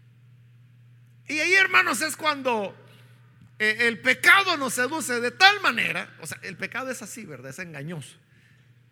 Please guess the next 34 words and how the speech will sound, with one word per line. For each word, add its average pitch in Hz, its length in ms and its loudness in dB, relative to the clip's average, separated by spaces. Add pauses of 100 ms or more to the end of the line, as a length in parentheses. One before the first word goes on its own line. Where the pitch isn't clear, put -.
(120)
En 143 100 -10
el 165 80 -6
momento 277 440 -2
de 285 80 0
la 277 120 0
tentación, 247 600 0
en 208 100 -2
el 196 60 -4
momento 277 460 -4
de 294 80 -2
la 294 140 -2
presión, 262 400 -4 (160)
hermano, 220 260 -6
uno 233 200 -8
no 247 100 -8
anda 240 160 -6
pensando 220 480 -10
nada. 247 260 -18 (760)
Uno 214 200 -6
no 233 100 -4
anda 226 160 -6
pensando 214 440 -8
consecuencias. 214 840 -12 (2750)
Tantos 202 380 -8
hermanos 202 560 -4
que - 60 -14
estoy 196 200 -10
seguro 190 360 -8
que 156 80 -14
usted 151 140 -10
ha 185 100 -8
tenido 180 360 -10
casos 175 320 -10
así, 202 380 -12